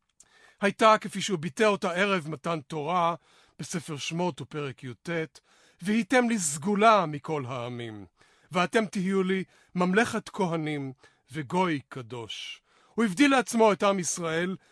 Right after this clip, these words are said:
מתוך שאר הגויים, כדי להקים ממלכת כהנים וגוי קדוש. אולם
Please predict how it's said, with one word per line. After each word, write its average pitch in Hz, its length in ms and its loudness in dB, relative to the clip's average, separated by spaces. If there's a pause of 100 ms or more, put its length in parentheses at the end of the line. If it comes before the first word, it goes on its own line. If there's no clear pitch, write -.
(140)
מתוך 208 360 2
שאר 202 600 4
הגויים, 135 580 -6 (360)
כדי 220 240 4
להקים 214 440 0
ממלכת 196 440 -2
כהנים 156 540 -4
וגוי 123 320 -10
קדוש. 117 640 -14 (400)
אולם 202 240 2